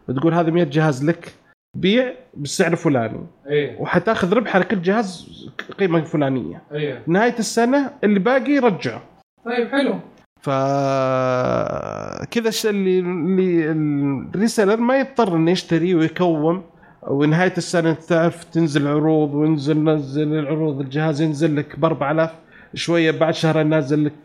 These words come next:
Speaker 1: ثلاثة ونص، شوية بعد شهرين نازل بألفين.
Speaker 2: طيب، ما، ما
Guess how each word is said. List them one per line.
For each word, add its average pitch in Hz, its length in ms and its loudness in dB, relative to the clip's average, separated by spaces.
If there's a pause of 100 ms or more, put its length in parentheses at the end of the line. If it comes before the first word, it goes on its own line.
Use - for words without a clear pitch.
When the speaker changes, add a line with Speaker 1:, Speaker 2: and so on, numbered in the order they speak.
Speaker 1:
ثلاثة 160 420 0
ونص، 151 320 -2
شوية 156 360 0
بعد 147 260 0
شهرين 156 300 0
نازل 151 440 -2 (440)
بألفين. 147 400 0 (440)
Speaker 2:
طيب، 247 140 -10 (120)
ما، 147 100 -8
ما 156 120 -6